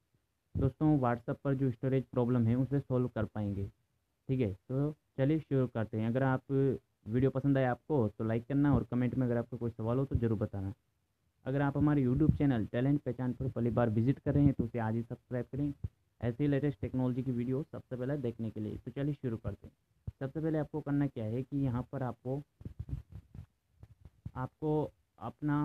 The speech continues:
WhatsApp open करना है, ठीक है। WhatsApp open कर लीजिए और यहाँ पर आपको three dot पर click करना है और setting पर आपको जाना है, ठीक है। जैसे ही आप setting पर जाएंगे, यहाँ पर आपको एक तो chat का option मिलेगा, ठीक है। Chat का option मिलेगा तो यहाँ पर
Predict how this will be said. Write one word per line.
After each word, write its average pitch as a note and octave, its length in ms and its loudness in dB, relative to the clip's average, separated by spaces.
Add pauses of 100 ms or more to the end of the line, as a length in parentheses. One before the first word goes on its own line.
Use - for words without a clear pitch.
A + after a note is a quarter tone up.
WhatsApp A#2 440 -6
open A#2 240 -4
करना G#2+ 240 -6
है, G2+ 80 -6
ठीक C3+ 200 -6
है। G#2+ 80 -2 (140)
WhatsApp A#2+ 380 12
open B2+ 200 10
कर A#2 120 12
लीजिए A#2 380 12 (500)
और B2 120 12
यहाँ C3 240 12
पर F3+ 120 12
आपको D#3+ 260 12
three D#3+ 200 12
dot C3+ 220 12
पर - 140 2
click C3+ 240 12
करना C3+ 160 12
है C3+ 100 10
और C3 120 10
setting B2+ 340 8
पर B2 120 12
आपको A#2+ 320 12
जाना A2 300 10
है, G2 160 2
ठीक C#3 220 10
है। G2 120 8 (500)
जैसे A#2 320 8
ही C3 60 12
आप B2 140 12
setting B2 340 12
पर B2 80 12
जाएंगे, A2+ 360 10 (640)
यहाँ C#3+ 240 12
पर E3 160 12
आपको D3 280 12
एक C3+ 220 12
तो C#3+ 100 12
chat A#2 320 8
का A#2 140 12
option A2+ 260 8
मिलेगा, G2 380 8
ठीक B2+ 220 8
है। - 140 12 (640)
Chat B2 200 12
का B2 120 12
option C3+ 260 12
मिलेगा B2+ 380 12
तो C3 140 10
यहाँ A#2+ 260 12 (120)
पर A#2+ 240 12